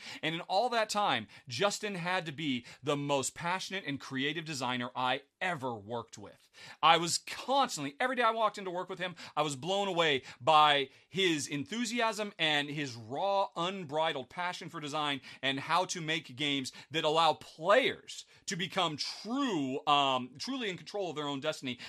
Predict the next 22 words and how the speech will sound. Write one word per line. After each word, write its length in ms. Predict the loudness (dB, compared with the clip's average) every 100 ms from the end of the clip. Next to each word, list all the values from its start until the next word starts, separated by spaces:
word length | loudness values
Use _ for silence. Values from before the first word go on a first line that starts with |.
| -4
as 120 | -2
opposed 260 | 0 -2
to 80 | -4
following 340 | -4 -2 -2 -2
a 60 |
set 160 | -4 -6
of 80 | -4
rules 220 | -6 -6
that 100 | -6
player, 360 | -2 -2 -2 -4
or 60 |
that, 160 | -4 -4
that 180 | -6 -6
we 320 | -4 -2 0
as 100 | -2
the 60 | -4
designers 340 | -2 -2 -2
laid 160 | -2 -2
out 200 | -2 -4
for 180 | -6
them. 180 | -6 -8 -12 -16 -4
So 360 | 6 8 8